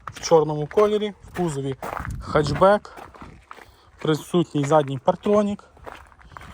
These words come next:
Ось такий автомобіль. По комплектації авто має чотири склопідіймача, клімат-контроль, підігрів сидінь,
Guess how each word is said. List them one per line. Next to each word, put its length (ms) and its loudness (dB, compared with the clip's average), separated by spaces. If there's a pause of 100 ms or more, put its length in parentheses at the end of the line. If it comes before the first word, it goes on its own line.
(360)
Ось 100 -16
такий 340 -6
автомобіль. 680 -2 (3750)
По 120 6
комплектації 760 4
авто 240 4
має 240 4
чотири 240 2
склопідіймача, 880 0 (760)
клімат-контроль, 840 6 (1080)
підігрів 460 4
сидінь, 420 2